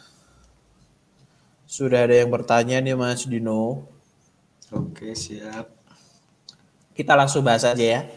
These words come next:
Speaker 1: karena kan, eh, kita hari ini pokoknya diskusi, nggak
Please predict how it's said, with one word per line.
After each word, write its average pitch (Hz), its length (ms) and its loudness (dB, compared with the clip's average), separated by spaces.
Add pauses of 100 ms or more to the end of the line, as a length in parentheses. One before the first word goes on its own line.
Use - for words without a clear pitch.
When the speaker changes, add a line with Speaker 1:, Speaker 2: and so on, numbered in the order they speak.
Speaker 1:
karena 120 240 -4
kan, 147 120 2 (160)
eh, 110 360 -2
kita 139 280 4
hari 123 120 2
ini 143 320 -4 (240)
pokoknya 143 640 0
diskusi, 143 560 -2 (720)
nggak 117 200 2